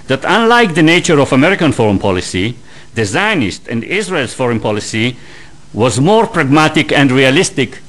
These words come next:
than ideological. From the very first day of its existence, the Zionist leaders attributed high importance to the support of a great power in the Zionist project. Herzl tried and failed to recruit the Ottoman Empire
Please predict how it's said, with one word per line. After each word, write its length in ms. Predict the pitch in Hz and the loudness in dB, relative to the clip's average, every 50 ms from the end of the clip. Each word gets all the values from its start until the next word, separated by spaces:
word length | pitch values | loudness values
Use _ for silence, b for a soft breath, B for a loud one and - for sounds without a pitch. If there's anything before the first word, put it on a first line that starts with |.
| - 123 | -12 -4
than 260 | 101 127 127 127 - | -2 0 0 0 -2
ideological. 840 | - 113 113 113 107 113 107 110 110 104 - 92 - - 67 65 - - - - - - - - b b b b b b b b | -2 -4 -4 -2 -2 -2 -2 -2 -2 -4 -4 -8 -12 -12 -16 -16 -18 -20 -20 -20 -20 -20 -20 -20 b b b b b b b b
From 220 | - - 143 139 120 | -8 -6 -4 -4 -2
the 80 | 156 | -2
very 260 | 127 175 226 247 269 | -2 -2 -2 -2 -2
first 320 | - - 226 220 208 160 151 | -2 -2 -2 -2 -2 -2 -2
day 220 | 196 190 175 143 - | -2 -2 -2 -2 -2
of 180 | 165 143 - | -4 -2 -2
its 180 | 143 135 - - | -4 -4 -2 -4
existence, 720 | 117 95 113 143 - - - 101 87 85 82 - - - - - - | -6 -4 -2 -4 -4 -2 -2 -2 -2 -2 -4 -6 -10 -14 -16 -20 -10
the 140 | - 113 113 | -4 -2 -2
Zionist 460 | 98 123 165 196 220 226 208 - - | 0 2 2 2 2 2 2 0 2
leaders 480 | 175 170 175 143 135 117 107 101 - - - | 2 2 4 4 4 2 2 2 -2 -4 0
attributed 680 | 139 160 160 - 175 143 139 156 156 151 170 160 117 | 0 0 2 2 2 4 4 4 4 4 2 2 2
high 220 | 110 - 156 185 220 | 4 4 4 4 4
importance 680 | 214 - - 180 165 147 - 120 101 101 101 - - B B B B B - | 2 4 4 4 4 4 4 4 2 2 2 0 -6 B B B B B -4
to 80 | 131 | 0
the 100 | 101 131 | 0 0
support 500 | - - 123 117 - 180 190 202 202 196 | 2 2 0 2 2 4 4 4 4 2
of 140 | 160 113 - | 0 2 2
a 80 | 139 104 | 0 2
great 360 | - 120 156 180 165 - - | 4 4 4 4 2 2 2
power 520 | 160 147 143 131 107 95 92 95 107 117 B B B B B B B B | 4 4 6 6 6 6 6 4 2 0 B B B B B B B B
in 220 | - 135 147 151 | 2 4 4 6
the 100 | 151 143 | 4 4
Zionist 460 | 110 127 131 127 127 127 117 - - | 4 4 4 4 4 4 2 0 -2
project. 400 | - 117 101 98 82 80 71 - - - - - - - - B B B B B B - | -2 0 0 0 0 -2 -8 -8 -12 -18 -20 -20 -20 -20 -20 B B B B B B -2
Herzl 600 | 147 165 185 226 214 147 120 135 123 127 143 156 - - - - - - - | 2 4 4 4 4 2 2 2 4 4 2 0 -2 -8 -16 -20 -20 -12 -4
tried 480 | - 139 151 156 160 165 175 165 - - - - - | -2 0 2 2 2 2 0 -2 -6 -12 -16 -6 -2
and 160 | 110 113 110 | -2 -2 0
failed 360 | - 196 180 165 156 143 147 | 0 0 2 4 4 2 2
to 100 | - 127 | 0 0
recruit 440 | 120 123 - 147 156 175 180 165 120 | 0 -2 0 0 2 2 2 2 2
the 80 | 143 | 2
Ottoman 400 | 131 147 147 185 160 147 135 131 | 2 2 4 4 4 4 6 6
Empire 560 | 135 147 147 143 147 139 131 131 131 127 127 | 4 4 4 4 2 2 4 4 2 2 0